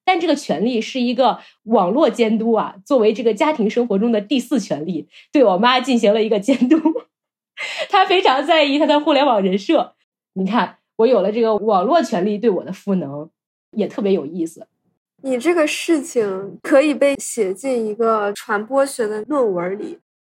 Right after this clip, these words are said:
Speaker 2: 互联网对家庭生活的影响。
Speaker 1: 然后确实，我觉得这次回家呢，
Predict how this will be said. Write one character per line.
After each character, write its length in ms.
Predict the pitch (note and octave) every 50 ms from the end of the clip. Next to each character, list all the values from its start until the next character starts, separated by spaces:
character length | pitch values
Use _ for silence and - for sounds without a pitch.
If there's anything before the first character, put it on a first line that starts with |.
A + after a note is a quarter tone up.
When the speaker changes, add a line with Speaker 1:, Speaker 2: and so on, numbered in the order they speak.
| _
Speaker 2:
互 60 | - C#4+
联 200 | B3 A3+ A3+ A#3+
网 200 | B3+ A3+ F#3+ - - -
对 440 | B3 A#3+ A3+ G#3 F#3+ E3+ - - -
家 200 | - C#4 C4+ C#4+ C#4
庭 200 | C4+ A#3+ A3+ A3+
生 300 | - C#4 C4 C4 C4+ C4
活 380 | - G#3 F3+ F3+ - - -
的 160 | - - A3
影 200 | G3+ F#3+ E3+ F3 G3
响。 300 | A3+ - G3+ D3+ - - _ _ _ _ _ _ _ _ _ _ _
Speaker 1:
然 120 | - A3+ B3
后 160 | F4 F#4+ E4+
确 240 | F4 - G#4+ F#4+ E4
实， 240 | D4 - F#3+ G3 A3
我 140 | A3+ G3
觉 100 | F3 -
得 100 | F#3+ A3
这 160 | A3 - E4 D#4
次 160 | D#4 - C#4
回 200 | C4 G3+ F3+ F#3+
家 320 | F#3+ A#3 A#3+ B3 B3 B3+
呢， 340 | A#3+ A#3+ F#3+ E3 D#3 D#3 -